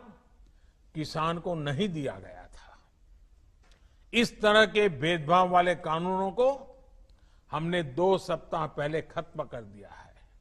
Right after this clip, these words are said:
अब आप कहां फसल बेचेंगे, ये सरकार तय नहीं करेगी, बाबू लोग, अधिकारी लोग तय नहीं करेंगे, बल्कि आप,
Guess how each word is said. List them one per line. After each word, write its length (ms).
अब 180
आप 560
कहां 360
फसल 360
बेचेंगे, 760
ये 220
सरकार 680
तय 380
नहीं 440
करेगी, 540
बाबू 500
लोग, 260
अधिकारी 520
लोग 320
तय 180
नहीं 300
करेंगे, 500
बल्कि 720
आप, 580